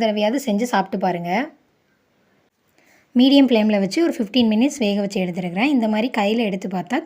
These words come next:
திரி மாதிரி வந்தாலே புட்டு நல்லா வெந்துட்டு. இப்போ ஒரு வேற பாத்திரத்துக்கு மாத்திக்கலாம்.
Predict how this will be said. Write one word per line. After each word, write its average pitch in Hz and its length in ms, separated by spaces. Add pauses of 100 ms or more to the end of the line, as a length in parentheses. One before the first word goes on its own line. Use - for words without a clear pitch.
திரி 240 240
மாதிரி 208 220
வந்தாலே 185 420
புட்டு 214 300
நல்லா 185 260
வெந்துட்டு. 175 400 (2000)
இப்போ 294 160
ஒரு 262 120
வேற 226 140 (100)
பாத்திரத்துக்கு 202 560 (240)
மாத்திக்கலாம். 196 560